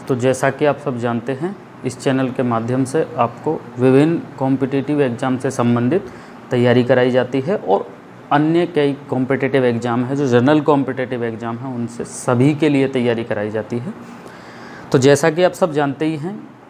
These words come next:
कि इस चैनल के माध्यम से कुछ series पहले डाल दी गई हैं, तो जो लोग पहली बार चैनल पर visit कर रहे हैं,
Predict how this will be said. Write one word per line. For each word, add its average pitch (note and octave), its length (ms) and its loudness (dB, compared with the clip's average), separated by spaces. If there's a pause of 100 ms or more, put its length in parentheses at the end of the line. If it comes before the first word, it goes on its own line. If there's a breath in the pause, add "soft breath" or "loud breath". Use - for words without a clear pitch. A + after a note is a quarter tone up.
(420)
कि E3+ 120 6
इस - 180 -2
चैनल E3 260 4
के D#3+ 120 2
माध्यम C#3 380 2
से E3+ 340 -2 (320)
कुछ F3 180 2
series D#3 520 2
पहले D3 260 2
डाल C3 220 4
दी C3 120 2
गई C#3 180 4
हैं, E3 420 -6
तो D#3 100 0
जो C3+ 220 2
लोग D3 260 2
पहली C3+ 220 0
बार C#3 180 2
चैनल C3+ 280 -2
पर C3 160 -2
visit A#2+ 360 -4
कर B2+ 140 -2
रहे B2+ 200 -2
हैं, D#3+ 360 -8